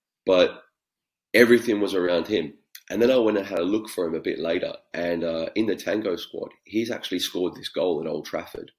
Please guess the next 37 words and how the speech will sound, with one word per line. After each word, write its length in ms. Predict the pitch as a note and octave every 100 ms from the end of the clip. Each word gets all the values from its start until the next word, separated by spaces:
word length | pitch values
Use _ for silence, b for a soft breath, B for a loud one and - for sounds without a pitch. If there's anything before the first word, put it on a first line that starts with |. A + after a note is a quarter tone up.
| _ _ _ _ -
where 500 | D#2 F2 E2+ E2 - _ _ _ _ _
he's 280 | - F2+ E2+
received 380 | E2+ - A#2 A2+
the 40 |
ball 240 | F2+ E2 D#2+
on 60 |
the 80 | D#2
wing, 320 | D2+ D#2 D#2+
cut 220 | D#2 G#2+ G#2
inside, 540 | D#2+ - D2+ D2+ D2+ B B B
he 100 | E2+
left 260 | F#2+ A2 -
footer, 280 | D#2 D#2 -
and 120 | D#2+
he's 180 | E2 -
put 120 | -
it 80 | -
into 280 | E2+ E2 D#2+
the 240 | D#2 D#2 - _ _ -
top 200 | G2 -
corner. 300 | G2 G2 - _ B B B B B B _ _ _ _ _ _ _ _ _ -
Someone, 540 | - C3+ D3+ D3+ B2+ -
a 60 |
player 360 | - - C#3 D3
like 280 | B2+ G#2 -
that, 320 | G2+ E2 - _ _ -
and 100 | F#2
especially 380 | G2 A#2+ B2 -
'cause 80 | G2+
he's 160 | F#2
playing 320 | - G2 F2+ E2 - -
futsal 280 | F#2 -
at 60 | -
such 140 | - -
a 40 |
high 140 | F#2
level, 480 | E2 E2 E2 F2 -